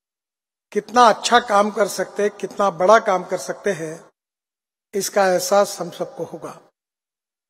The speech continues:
और इसी प्रकार का अच्छा कार्य हमने भी करना चाहिए, मैंने भी करना चाहिए, ये भाव इसके कारण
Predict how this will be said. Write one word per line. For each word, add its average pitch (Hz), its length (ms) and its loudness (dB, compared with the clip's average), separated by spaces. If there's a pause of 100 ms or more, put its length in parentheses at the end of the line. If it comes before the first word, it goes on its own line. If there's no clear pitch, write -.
(580)
और 233 200 8
इसी 226 260 2
प्रकार 220 420 4
का 226 180 4
अच्छा 208 280 0
कार्य 202 380 -2 (240)
हमने 190 320 -2
भी 233 100 -4
करना 180 340 -4
चाहिए, 185 320 -4
मैंने 180 320 -2
भी 214 100 -2
करना 175 320 -8
चाहिए, 165 480 -6 (1040)
ये 196 120 0
भाव 196 320 4
इसके 190 300 -2
कारण 185 520 0